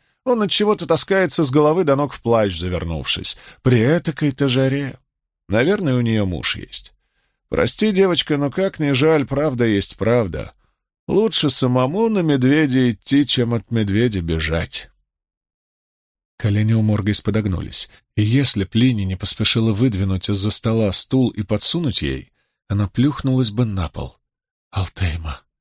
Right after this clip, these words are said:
Тотчас же перед глазами ее встала новая картина. Он смотрит, как Моргейс с Алтеймой сплетничают. Так мужчина любовно глядит на забавляющихся кошечек. И еще шесть других.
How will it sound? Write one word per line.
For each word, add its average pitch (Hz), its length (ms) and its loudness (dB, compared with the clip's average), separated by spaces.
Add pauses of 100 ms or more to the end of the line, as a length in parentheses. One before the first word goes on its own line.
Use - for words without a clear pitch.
(640)
Тотчас 110 400 0
же 104 140 2
перед 98 280 -2
глазами 101 440 0
ее 101 240 2
встала 101 360 -2
новая 104 300 -2
картина. 78 600 -6 (400)
Он 95 120 0
смотрит, 127 540 -2
как - 220 -2
Моргейс 117 480 2
с - 80 0
Алтеймой 117 420 0
сплетничают. - 840 -4 (520)
Так 131 240 -2
мужчина 127 440 0
любовно 120 380 0
глядит 101 380 -2
на 113 80 0
забавляющихся 113 800 -2
кошечек. - 760 -6 (380)
И 107 60 -4
еще 104 800 -2 (400)
шесть 127 440 0
других. 139 680 -4